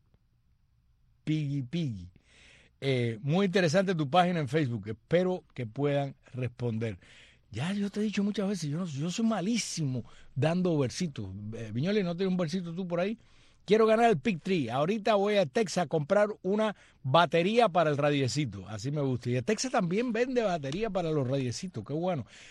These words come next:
Eh, buenos días, mi hermano Gilbert. Abrazote grande para ti. Abrazos a mis hermanos Viña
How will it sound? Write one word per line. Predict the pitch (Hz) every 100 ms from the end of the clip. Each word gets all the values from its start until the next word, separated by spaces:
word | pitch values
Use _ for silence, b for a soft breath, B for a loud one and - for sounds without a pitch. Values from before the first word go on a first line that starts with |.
| B B B
Eh, | 139
buenos | 156 202 220
días, | 247 233
mi |
hermano | 214 208 226 208
Gilbert. | 202 170 147
Abrazote | 151 143 143 185
grande | 185 185 190
para | 165 151
ti. | 185
Abrazos | 208 170 180 165
a | 151
mis | 151
hermanos | 139 151 185 147
Viña | 180 185 160 143